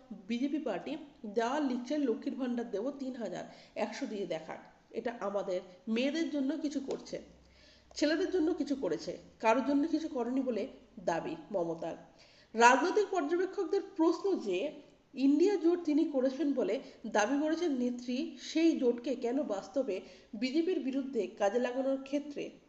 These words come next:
কার্যকরী ভূমিকা তিনি, তিনি নিলেন না? এদিকে বাস্তবে কি ইন্ডিয়া জোটের কোনো অস্তিত্বই বাংলায় নেই? কংগ্রেস ও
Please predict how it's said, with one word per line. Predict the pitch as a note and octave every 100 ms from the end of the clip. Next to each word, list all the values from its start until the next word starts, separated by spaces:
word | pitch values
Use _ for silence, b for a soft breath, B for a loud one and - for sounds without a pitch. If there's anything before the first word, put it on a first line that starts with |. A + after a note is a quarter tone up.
| _ b b -
কার্যকরী | A#3+ A#3+ D4 D4+ A#3+ B3+
ভূমিকা | - B3 B3+ C#4+
তিনি, | B3+ A3+ G#3+ -
তিনি | C#4 D#4
নিলেন | C4+ F#3 E3+
না? | E3+ E3 -
এদিকে | A#3 C4 E4 G#3+ G#3+ B B
বাস্তবে | F#3 A3 A3 - F4+
কি | E4 D#4+ -
ইন্ডিয়া | B3+ C4+ E4
জোটের | E4+ D#4+ D4 B3+
কোনো | - B3+ A#3+ A#3+
অস্তিত্বই | B3+ - - E4 - F#3 D#3+ - B B B
বাংলায় | G#3 F#3+ G3 F#3 E3+
নেই? | D3 C#3+ - - -
কংগ্রেস | C4+ E4 G#4
ও | G4+